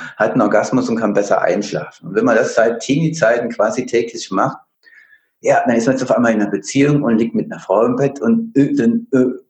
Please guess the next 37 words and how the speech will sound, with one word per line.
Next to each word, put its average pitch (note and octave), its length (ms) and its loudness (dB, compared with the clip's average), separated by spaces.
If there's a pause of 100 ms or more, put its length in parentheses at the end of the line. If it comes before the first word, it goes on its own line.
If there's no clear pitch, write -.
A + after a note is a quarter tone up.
(320)
kommt D3 260 -2
da A#2+ 80 2
so G#2+ 140 0
ein G#2+ 40 -2
Bedürfnis A#2+ 540 -2
nach A#2 140 2
einer A2 140 0
kleinen C3 340 2
Entspannung A2+ 680 0 (360)
am G2 120 -4
Abend, F2 720 -4 (140)
um A2+ 200 2
den - 360 2
Tag - 340 -4
abzuschütteln. - 920 -10 (180)
Ja, A2+ 300 0 (840)
wenn A2+ 140 4
der A#2+ 100 2
Mann D#3 200 2
dann C#3 140 2
aber A#2 140 2
eine G#2+ 120 0
Partnerin C#3 500 2
hat, - 320 -6
die C#3 240 -2
aber G#2 680 -4
entspannt A#2 440 -2
sein G2 220 -4
muss, D#3 280 2
um A2+ 100 0
überhaupt G#2 600 0
irgendwie C#3 720 2
in A2+ 100 0
sexuelle A2+ 420 0
Erregung G2+ 420 0
zu - 120 -16
kommen, D#3+ 520 -2